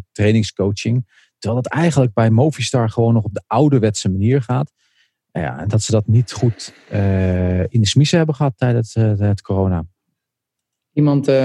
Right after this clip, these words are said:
Speaker 2: die in ieder geval geen tijd verloor vandaag was, eh, Alaphilippe. Hij blijft in het geel. Nou zat ik te kijken naar de komende dagen. En dan denk ik, eh, kan Alaphilippe nu het, eh, geel behouden tot aan, eh, de rustdag?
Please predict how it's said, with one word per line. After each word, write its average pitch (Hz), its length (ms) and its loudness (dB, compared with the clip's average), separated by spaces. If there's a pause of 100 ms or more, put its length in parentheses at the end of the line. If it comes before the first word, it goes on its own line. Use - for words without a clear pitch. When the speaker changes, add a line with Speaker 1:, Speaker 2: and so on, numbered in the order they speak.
Speaker 2:
die 131 100 0
in 135 60 0
ieder 135 180 2
geval 120 420 0
geen 185 280 -4
tijd 135 220 0
verloor 120 260 0
vandaag 107 360 -2
was, 104 200 -6
eh, 95 120 -4
Alaphilippe. 127 560 -2
Hij 135 120 0
blijft 117 260 0
in 110 80 -2
het 104 80 -10
geel. - 380 -4 (600)
Nou 165 140 4
zat 170 200 2
ik 202 100 2
te 160 100 -4
kijken 143 340 2
naar 113 160 2
de 110 100 0
komende 113 340 0
dagen. 139 420 0
En 160 80 0
dan 135 120 2
denk 113 200 0
ik, 104 160 -8
eh, 107 180 0
kan 190 160 0
Alaphilippe 190 520 -2
nu 185 100 4
het, 180 140 0
eh, 185 180 4 (220)
geel 180 240 0
behouden 165 400 2
tot 156 200 -4
aan, 143 200 2
eh, 131 200 0 (220)
de 156 120 4
rustdag? 127 480 -2